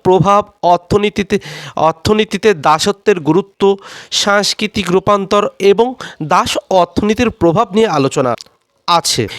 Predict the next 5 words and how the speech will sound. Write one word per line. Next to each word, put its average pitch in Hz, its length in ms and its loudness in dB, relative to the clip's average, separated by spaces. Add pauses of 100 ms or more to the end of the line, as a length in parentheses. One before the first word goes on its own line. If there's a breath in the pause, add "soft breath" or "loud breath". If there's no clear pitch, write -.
(180 loud breath)
তৃতীয় 254 380 2 (140)
ইউনিটটি 247 600 0
মূলত 226 380 2
তুলনামূলক 226 720 2 (140)
আলোচনা। 143 520 0